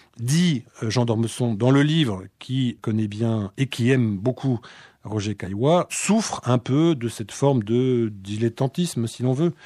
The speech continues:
ou de ce côté touche-à-tout, euh, de Roger Caillois, qui, d'une certaine façon, fait perdre un tout petit peu de crédibilité à son propos. Mais on peut considérer que aujourd'hui, et au regard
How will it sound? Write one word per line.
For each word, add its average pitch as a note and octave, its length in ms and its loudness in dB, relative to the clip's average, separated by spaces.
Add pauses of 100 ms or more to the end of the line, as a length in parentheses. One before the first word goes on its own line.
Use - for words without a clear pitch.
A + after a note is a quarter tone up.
(320)
ou A#2+ 140 -4
de A#2 160 0
ce A2+ 160 -4
côté A2+ 320 0
touche-à-tout, D3+ 580 0 (220)
euh, A#2 140 -2
de G#2+ 140 -4
Roger A2+ 360 -2
Caillois, A2 380 -2
qui, D#3 320 -2 (100)
d'une B2 140 0
certaine A#2+ 200 0
façon, D#3 360 0 (320)
fait - 240 0
perdre D3+ 320 2
un C3 60 4
tout C#3+ 120 -2
petit B2+ 180 -8
peu C#3 160 -2
de B2 60 -6
crédibilité A#2 880 -2
à C#3 160 2
son - 440 -4
propos. F3 460 -2
Mais C#3 240 4 (520)
on B2+ 100 2
peut G#2 640 -2
considérer A#2 500 -2
que F#2 480 -8
aujourd'hui, A#2 640 0
et A#2 120 -4
au C3+ 120 4
regard B2+ 460 2